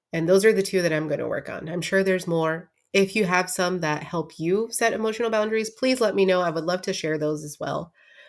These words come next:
Um, and the other part of this is setting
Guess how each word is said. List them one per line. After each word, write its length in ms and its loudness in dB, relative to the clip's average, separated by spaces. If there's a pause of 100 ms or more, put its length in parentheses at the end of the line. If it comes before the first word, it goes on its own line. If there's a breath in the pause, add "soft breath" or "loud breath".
(280 soft breath)
Um, 400 -4 (560)
and 140 4
the 120 4
other 220 4
part 280 4
of 120 0
this 280 -2
is 300 -6
setting 480 -4